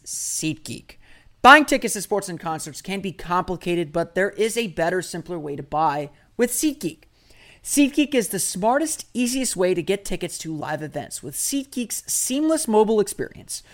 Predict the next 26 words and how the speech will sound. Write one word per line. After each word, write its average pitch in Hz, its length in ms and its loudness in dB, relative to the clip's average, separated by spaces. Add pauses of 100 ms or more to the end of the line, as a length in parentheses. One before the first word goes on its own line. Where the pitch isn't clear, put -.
(340)
you 254 140 6
can 285 180 6
buy 190 320 6
and 202 180 -2
sell 208 180 -2
tickets - 480 -8
in 185 240 -2
just 160 360 -2
two 170 180 -8
taps. - 360 -10
It 226 100 0
is 190 160 0
literally 226 340 6
that 185 220 6
easy. 151 340 -8 (580)
And 185 140 2
SeatGeek 262 540 0
helps 214 260 -2
you 208 80 -6
find 180 300 -2
the 160 40 -4
best 175 360 -2
seats - 340 -6 (140)
at 160 240 6 (160)
the 160 160 2
best 135 480 -2